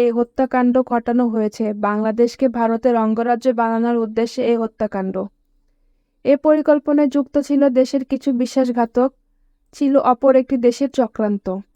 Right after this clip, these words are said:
তিনি বলেন, এই হত্যাযজ্ঞের রেশ ধরে এসেছে পাঁচ মে শাপলা চত্বরের গণহত্যা, ভোটারবিহীন নির্বাচন, শিক্ষা ব্যবস্থা, বিচার ব্যবস্থা ধ্বংস, দুর্নীতির মহোৎসব, গুম খুনের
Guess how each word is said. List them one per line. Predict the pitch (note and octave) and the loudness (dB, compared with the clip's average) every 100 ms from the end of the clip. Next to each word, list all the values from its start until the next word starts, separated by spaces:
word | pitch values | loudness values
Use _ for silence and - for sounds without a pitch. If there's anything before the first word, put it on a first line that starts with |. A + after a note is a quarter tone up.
| _ _ _ - | _ _ _ -4
তিনি | C4+ C#4+ | 0 2
বলেন, | B3 A#3 A3 G3+ G#3+ _ - | 2 0 0 -4 -8 _ 0
এই | A#3+ B3 | 2 2
হত্যাযজ্ঞের | A#3+ A#3+ C4+ C4+ C#4 B3 C#4 B3+ | -2 -2 -2 0 0 0 0 2
রেশ | B3+ B3 B3+ | 2 0 -2
ধরে | B3 B3 | 0 0
এসেছে | C4 B3 C4 - | 0 -2 -2 -2
পাঁচ | A#3 A#3 - | -4 -2 -2
মে | A#3+ B3 D4 _ _ - | 0 -2 -4 _ _ -8
শাপলা | B3 A#3 B3+ | -6 -2 -2
চত্বরের | B3 C4 - B3 B3 | 0 0 0 0 0
গণহত্যা, | A#3+ A3+ A#3 A#3+ - A#3+ B3 - _ _ - | 0 0 0 -2 -4 -2 -2 -4 _ _ -2
ভোটারবিহীন | A#3+ B3+ B3+ A#3+ B3+ B3+ | 0 0 0 0 0 2
নির্বাচন, | A#3+ B3 A#3+ B3 B3+ C4 C#4+ | 2 0 -2 -2 0 -2 -2
শিক্ষা | - B3 - B3+ | -6 -8 -6 -2
ব্যবস্থা, | B3 A#3+ A#3+ - B3 D4+ | 0 0 -4 -2 0 0
বিচার | A#3+ A#3 B3+ B3 | -4 -2 0 2
ব্যবস্থা | A#3+ A3+ A#3+ C4 | 0 0 -2 -2
ধ্বংস, | A3+ A3+ G#3 - G#3 G#3+ _ | -2 -2 -4 -6 -10 -12 _
দুর্নীতির | A#3 C4+ C#4 C#4 D4+ C4+ | -2 2 2 0 0 2
মহোৎসব, | C4 B3 B3 - - G3 G3 G#3+ | 2 2 0 -4 -8 -8 -6 -4
গুম | B3 C#4 | 0 0
খুনের | C4 C#4 C4 | 0 0 2